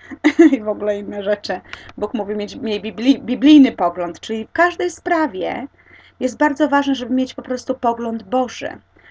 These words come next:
Ale skąd to możemy wiedzieć? To nie zawsze jest takie automatyczne, że przychodzi, prawda? No my musimy nad tym popracować, dlatego otwórzmy list do Filipian cztery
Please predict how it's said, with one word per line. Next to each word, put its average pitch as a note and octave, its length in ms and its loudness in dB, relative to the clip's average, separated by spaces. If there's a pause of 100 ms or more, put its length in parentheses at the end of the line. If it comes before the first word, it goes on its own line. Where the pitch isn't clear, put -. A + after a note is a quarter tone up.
Ale C4 160 0
skąd F#4+ 300 0
to G4+ 80 0
możemy F#4 340 2
wiedzieć? F#4+ 540 -2
To B3+ 80 -2
nie C#4 140 8
zawsze E4 280 -2
jest D4 140 -2
takie C4+ 240 -4
automatyczne, A#3 580 -6
że F3 100 -14
przychodzi, F3+ 440 -8
prawda? G#3 400 -8 (500)
No B3 60 2
my C#4+ 100 8
musimy D#4 340 4
nad D4+ 160 4
tym C#4+ 140 4
popracować, C4+ 800 -2
dlatego C4+ 340 -2
otwórzmy D#4+ 360 -4
list D#4+ 140 2
do D4+ 80 2
Filipian B3+ 460 -8
cztery G3 500 -6